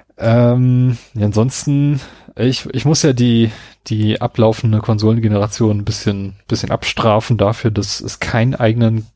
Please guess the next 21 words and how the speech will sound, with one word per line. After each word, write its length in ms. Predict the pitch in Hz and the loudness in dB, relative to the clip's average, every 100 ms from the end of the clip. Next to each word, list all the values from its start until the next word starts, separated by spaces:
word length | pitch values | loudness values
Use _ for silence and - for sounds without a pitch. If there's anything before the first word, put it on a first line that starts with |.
| _ | _
G-T-A-Teil 600 | 110 101 110 104 - 113 110 | -6 -2 0 -2 0 -2 2
gab 280 | 113 117 | 0 0
und 140 | 110 107 | -4 -8
keinen 280 | - 117 - | -4 -4 0
eigenen 520 | 110 120 110 107 104 | -2 0 0 0 -4
Elder 220 | - 113 123 | -2 0 0
Scrolls-Teil. 800 | - 120 120 - - 113 123 127 _ _ _ _ _ _ _ _ - - - - - - _ _ | 0 -2 -2 -4 0 2 2 -2 _ _ _ _ _ _ _ _ -20 -20 -20 -20 -20 -20 _ _
Ähm, 260 | 104 101 110 | -2 0 0
Elder 220 | 110 113 | 0 0
Scrolls 300 | - 117 110 | 0 0 -2
ist 140 | 127 131 | -2 -2
ja 60 | |
nun 120 | 113 107 | 0 0
angekündigt 640 | 98 135 - 131 139 - | 0 -2 -2 -2 -2 -6
fürs 680 | - - 113 117 113 - - | -12 0 2 4 0 -4 -8
bestimmt, 580 | - - - 110 - - - | -8 -4 -2 -2 -2 -8 -6
keine 220 | 110 - | -4 -2
Ahnung, 200 | 110 113 | 0 -2
zweitausendzweiundzwanzig 1000 | - 110 110 104 - 107 107 120 123 120 | -4 -2 -2 -2 -4 -4 0 -2 -2 0
oder 160 | 117 | 0
so, 220 | 113 120 | 0 -2